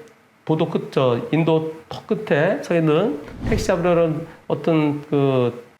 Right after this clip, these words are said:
아저씨를 보고 갑자기 들어와요. 일 차로 삼 차로로. 삼 차로 가던 레이 승용차가 택시 갑자기 들어오니까 팍! 갑자기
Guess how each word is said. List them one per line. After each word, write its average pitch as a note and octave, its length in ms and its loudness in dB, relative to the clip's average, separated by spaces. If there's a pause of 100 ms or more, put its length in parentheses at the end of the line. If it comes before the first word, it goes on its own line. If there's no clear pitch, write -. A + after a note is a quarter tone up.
아저씨를 D3+ 400 0
보고 D3 520 0 (480)
갑자기 G#3+ 320 0
들어와요. F#2+ 320 0 (640)
일 D3+ 100 2
차로 D3 120 0
삼 D#3 160 0
차로로. F2+ 360 -2 (360)
삼 A3 180 -2
차로 G3+ 140 2
가던 F3+ 500 0 (340)
레이 D#3 240 2
승용차가 F3 640 0 (420)
택시 F#3 180 -6
갑자기 F3 260 0
들어오니까 F#3+ 320 -2
팍! - 300 -4
갑자기 E3 500 0